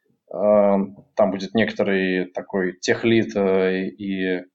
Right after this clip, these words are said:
трек, который там позволит пообщаться с, э, Преславом и задать вопросы по поводу развития, по поводу того, как там вкорячить Kotlin в существующий проект там, с минимальными усилиями, если есть какие-то специфичные use cases.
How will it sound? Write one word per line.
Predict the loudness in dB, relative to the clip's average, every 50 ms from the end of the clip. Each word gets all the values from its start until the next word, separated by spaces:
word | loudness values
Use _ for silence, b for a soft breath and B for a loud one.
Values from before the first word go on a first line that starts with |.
| b b b b b b b b b _
трек, | 2 4 4 4 4 0 -2
который | -2 -2 2 2 2 4 4 4 4 4 2 2 2 0 -2 -4 -6
там | -8 -8 -8 -8 -12 _
позволит | _ 0 2 4 4 4 4 4 0 -4 -4 -6 -6 0
пообщаться | 2 2 2 4 2 0 0 0 -2 -6
с, | -6 -6 -6 -4
э, | -4 -2 -2 0 0 0 -2 -4 -6 -10 _
Преславом | -10 -8 -4 2 4 4 6 6 4 2 0 0
и | 0 0 0 2 2 0
задать | 0 0 0 0 0 2 2
вопросы | -2 -2 0 0 0 0 0
по | -4 -2
поводу | 0 0 0 0 2
развития, | 2 0 0 0 -2 -2 -2 0 0 2 2 2
по | 0 -2
поводу | -2 0 -2 -2 -2 0
того, | 2 2 2 2
как | 0 -4 -10 -8
там | -6 -6 -6 -6
вкорячить | -2 0 2 2 2 0 -2 -6 -8 -2
Kotlin | -2 -2 0 0 -4 -4 -4 -6 -8 B B B B B
в | -8
существующий | -4 -2 -2 -2 -2 -2 0 0 0 0 0
проект | 0 2 2 2 0 -2 -8
там, | -12 -12 -10
с | -10 -8
минимальными | -4 -2 0 2 2 0 0 -4 -6 -6
усилиями, | -6 -4 0 0 2 2 4 2 4 2
если | 2 2 2 0
есть | -2 -2
какие-то | -2 -6 -4 -4 -6 -6
специфичные | -8 -10 -8 -8 -6 -6 -6 -6 -8 -4 -2 0 0 0
use | -2 -4 -4 -2
cases. | -2 -2 -2 -2 -6 -6